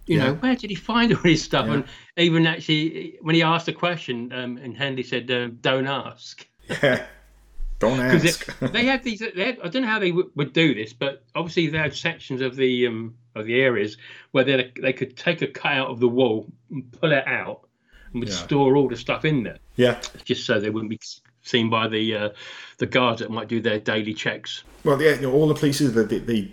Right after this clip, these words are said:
Speaker 2: disperse the earth, like, up, up in the rafters, that was so risky.
Speaker 1: Yeah, 'cause that would have been bowing, though, that would, 'cause it wouldn't have been that well made, to be fair, I don't think, even
Speaker 2: No.
Speaker 1: in those times.
Speaker 2: Yeah, and, you know, the, the, the camp was made in such a way that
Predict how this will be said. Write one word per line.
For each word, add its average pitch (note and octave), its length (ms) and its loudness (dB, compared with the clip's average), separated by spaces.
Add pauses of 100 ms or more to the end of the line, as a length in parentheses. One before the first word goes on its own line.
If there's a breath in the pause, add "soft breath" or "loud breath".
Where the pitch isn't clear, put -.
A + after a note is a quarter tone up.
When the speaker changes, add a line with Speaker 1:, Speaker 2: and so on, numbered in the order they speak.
Speaker 2:
disperse A2+ 500 0
the G#2+ 140 -2
earth, G2+ 220 0
like, F#2 180 -8 (140)
up, - 300 -4
up B2 160 -2
in A2+ 80 2
the G#2 60 0
rafters, F#2+ 460 -4
that F2+ 80 -8
was F2+ 120 -4
so A2 260 2
risky. G2 520 -6 (160 soft breath)
Speaker 1:
Yeah, D#3+ 160 4
'cause C3 180 -6
that D#3+ 120 2
would C#3 80 -2
have A2+ 60 -4
been A#2+ 300 -2 (160)
bowing, C3+ 360 2
though, G#2+ 180 -6
that A2 240 -8
would, A#2+ 260 -6
'cause A#2 140 -8
it C3 100 0
wouldn't E3 140 -2
have D#3+ 40 -2
been C3 200 4
that B2+ 200 2
well B2 220 4
made, B2 320 0
to - 80 -18
be F#2+ 120 -10
fair, F#2+ 260 -12
I F#2+ 40 -12
don't G2+ 200 -12
think, A2 200 -8
even A#2 200 0
Speaker 2:
No. A2+ 60 -2
Speaker 1:
in A2+ 60 -2
those C3+ 200 2
times. - 400 -14 (240)
Speaker 2:
Yeah, A2+ 240 4
and, A#2+ 120 0
you A#2 180 0
know, G2 60 -2
the, G#2+ 220 2 (200)
the, - 80 -4
the - 160 -4
camp A2 280 2
was G#2+ 140 -2
made G#2 200 2
in G2+ 120 0
such - 300 -4
a F#2+ 40 -2
way F2 220 -2
that F#2 180 -4